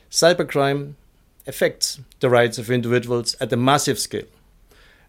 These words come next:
Um, if you have, um, sexual violence against children online, that affects the rights of thousands and thousands and thousands of children. If you have the private data stolen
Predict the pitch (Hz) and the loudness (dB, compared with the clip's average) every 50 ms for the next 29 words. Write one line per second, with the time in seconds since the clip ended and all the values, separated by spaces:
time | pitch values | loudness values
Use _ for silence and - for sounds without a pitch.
0 | _ - 117 110 110 110 107 107 110 107 107 107 107 104 - - - 127 113 - | _ -6 -4 -2 -2 0 0 -2 -2 -2 -4 -4 -6 -8 -8 -6 -6 -6 -6 -6
1 | - - 127 123 117 120 120 120 120 120 120 120 - - - 120 117 117 117 113 | -6 -2 0 0 2 2 4 4 4 4 2 0 -4 -6 -4 -2 0 2 2 2
2 | 113 113 113 117 117 113 113 117 117 113 113 110 - - 85 95 98 104 113 110 | 2 2 2 0 0 0 -2 -2 -2 -4 -6 -6 -10 -12 -14 -16 -16 -16 -16 -16
3 | 110 107 113 113 117 113 - _ - 120 - _ - - - 139 - - 139 123 | -16 -16 -16 -16 -18 -18 -20 _ -18 -18 -18 _ -10 -6 -6 -4 -2 0 0 2
4 | 127 127 135 135 139 139 131 147 135 143 131 - - - 185 170 147 143 123 120 | 4 6 6 6 4 4 2 0 -2 -2 -2 0 2 4 4 4 4 2 2 2
5 | 113 110 110 107 104 104 113 120 127 135 135 135 - 127 113 117 113 - - 143 | 2 0 0 0 0 0 0 -2 -4 -6 -8 -10 -10 -10 -10 -10 -10 -6 -2 -4
6 | 143 139 - - - - 139 120 113 117 123 131 135 135 - - - - 127 123 | -2 -2 -2 -4 -4 -4 -4 -2 0 0 0 0 0 -2 -6 -8 -6 -6 -8 -8
7 | - - - - _ _ _ _ _ _ _ _ _ _ - 131 135 147 143 - | -8 -10 -20 -20 _ _ _ _ _ _ _ _ _ _ -6 -2 0 0 0 0
8 | 147 131 - 127 117 - 123 131 123 - 135 123 - 123 113 127 123 123 - 147 | -2 -4 -4 -4 -2 -2 -2 -2 -2 -4 -6 -8 -8 -8 -6 -6 -6 -6 -6 -8
9 | 143 143 - - - 170 151 - 117 104 101 104 - - 127 117 - - 123 110 | -10 -10 -6 -2 0 0 0 0 -2 -6 -6 -8 -6 -6 -6 -6 -6 -8 -6 -2
10 | 123 127 123 123 - - 123 113 - 123 127 127 127 127 127 110 110 110 _ _ | -2 -2 -2 -2 -6 -8 -8 -6 -4 -2 0 0 0 0 -4 -8 -8 -14 _ _
11 | - - 113 107 - 139 151 156 143 135 120 117 - - - - 131 135 131 120 | -10 -8 -6 0 2 2 2 2 2 0 0 -2 -4 -4 -2 0 2 2 4 2
12 | 117 113 107 107 | 2 0 -2 -6